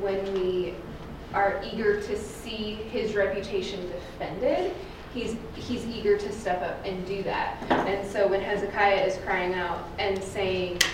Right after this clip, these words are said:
like, "Look at this guy, he's been sent to ridic-, ridicule you and, you know, laid waste, like,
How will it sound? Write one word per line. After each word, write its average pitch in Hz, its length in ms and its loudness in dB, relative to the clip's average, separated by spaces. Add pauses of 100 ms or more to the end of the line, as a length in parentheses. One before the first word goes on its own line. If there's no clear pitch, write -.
like, 165 360 -2 (300)
"Look 214 200 0
at 240 120 -2
this 226 180 -2
guy, 185 360 4
he's 196 240 -4 (100)
been 196 180 -2
sent - 240 -4
to - 120 -6
ridic-, 247 380 2 (260)
ridicule 247 520 4
you 214 380 2 (360)
and, 185 540 -4 (880)
you 202 80 0
know, 190 420 0 (220)
laid 190 260 2
waste, 196 440 2 (120)
like, 175 340 -6